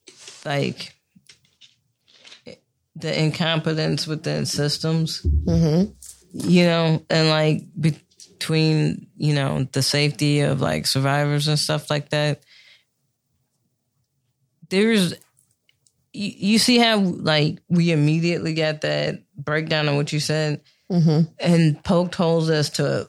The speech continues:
Speaker 1: why would you, why, like, if I was in that situation, why would I need to contact this person if you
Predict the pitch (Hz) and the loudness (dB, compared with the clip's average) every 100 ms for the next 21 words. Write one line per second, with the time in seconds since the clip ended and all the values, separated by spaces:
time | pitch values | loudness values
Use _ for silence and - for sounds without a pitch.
0 | _ 139 143 147 175 175 175 160 160 170 | _ -4 -2 0 2 2 2 0 -2 0
1 | 160 156 - - 151 175 190 175 - _ | 0 0 -2 -6 -2 0 0 -4 -8 _
2 | 175 170 175 185 202 185 170 185 185 180 | -4 -2 -2 0 0 0 0 2 2 2
3 | 151 - 175 175 175 165 175 170 160 220 | 0 -2 -2 0 0 0 0 0 0 0
4 | 240 220 208 202 196 185 180 165 - 175 | 0 0 0 -2 -2 -2 -2 -4 -6 -4
5 | 175 175 165 160 - - 156 - 165 156 | -2 -2 -4 -4 -10 -10 -8 -6 -6 -6
6 | 175 170 156 147 165 170 160 151 | -6 -6 -6 -8 -6 -4 -4 -4